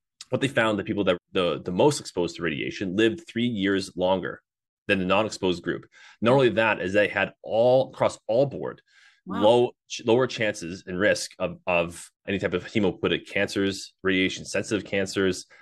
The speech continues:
Speaker 1: and all cause mortality, morbidity. And the reason why is because very similar to exercise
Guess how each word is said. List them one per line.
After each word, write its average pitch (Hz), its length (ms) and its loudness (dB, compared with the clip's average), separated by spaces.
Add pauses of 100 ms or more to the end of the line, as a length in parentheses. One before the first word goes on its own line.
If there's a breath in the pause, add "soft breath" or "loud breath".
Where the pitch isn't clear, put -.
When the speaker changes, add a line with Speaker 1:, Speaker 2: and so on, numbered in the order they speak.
Speaker 1:
and 92 140 -6
all 98 220 4
cause 98 260 0
mortality, 87 420 -2
morbidity. 85 540 -4 (800 soft breath)
And 101 80 -2
the - 40 -4
reason 104 280 2
why 135 240 4
is 98 80 0
because - 580 -2 (100)
very 107 200 0
similar 107 240 -4
to - 40 -6
exercise - 680 -8